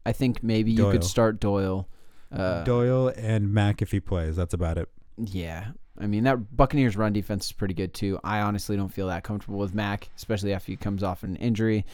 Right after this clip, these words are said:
Speaker 2: Mm-hmm.
Speaker 1: Um, and Hines, Hines is already gonna take some of that, uh, pass receptions, which you already talked about.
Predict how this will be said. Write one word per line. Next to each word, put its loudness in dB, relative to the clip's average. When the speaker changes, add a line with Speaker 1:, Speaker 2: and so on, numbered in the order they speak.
Speaker 2:
Mm-hmm. -4
Speaker 1:
Um, 0
and 0
Hines, 0
Hines 0
is -4
already 0
gonna -2
take -4
some -4
of -4
that, -4
uh, -4
pass 4
receptions, -4
which -8
you -4
already -4
talked -4
about. -4